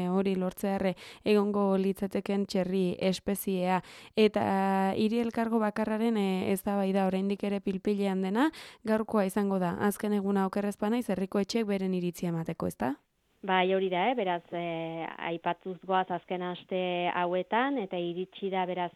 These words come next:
Speaker 2: eh, epea, eh, iritziak emateko azken muga den hori, gaurkoa da,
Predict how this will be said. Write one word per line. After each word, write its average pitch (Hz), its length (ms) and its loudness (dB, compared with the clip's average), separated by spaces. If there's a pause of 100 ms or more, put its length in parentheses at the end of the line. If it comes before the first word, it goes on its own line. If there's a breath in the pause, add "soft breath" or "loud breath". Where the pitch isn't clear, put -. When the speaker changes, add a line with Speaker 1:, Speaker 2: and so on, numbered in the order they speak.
Speaker 2:
eh, 170 280 -6
epea, 180 600 -2 (340 loud breath)
eh, 165 320 -4
iritziak 180 560 -6
emateko 175 720 -4
azken 180 420 -2
muga 185 600 0
den 180 180 -4
hori, 254 520 -2 (200)
gaurkoa 175 500 -2
da, 190 140 -2